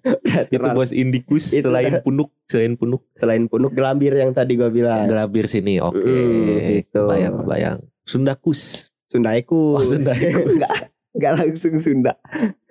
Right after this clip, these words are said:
Speaker 1: Sunda
Speaker 2: Sundaekus.
Speaker 1: Cus. Enggak, langsung Sundaekus. Bos Sundaekus tuh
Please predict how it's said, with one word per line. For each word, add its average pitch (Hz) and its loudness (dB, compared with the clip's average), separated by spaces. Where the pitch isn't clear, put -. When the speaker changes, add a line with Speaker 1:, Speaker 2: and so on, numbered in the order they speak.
Speaker 1:
Sunda 143 0
Speaker 2:
Sundaekus. 123 0
Speaker 1:
Cus. 107 2
Enggak, 113 0
langsung 110 -2
Sundaekus. 101 0
Bos 104 -2
Sundaekus 107 0
tuh 143 0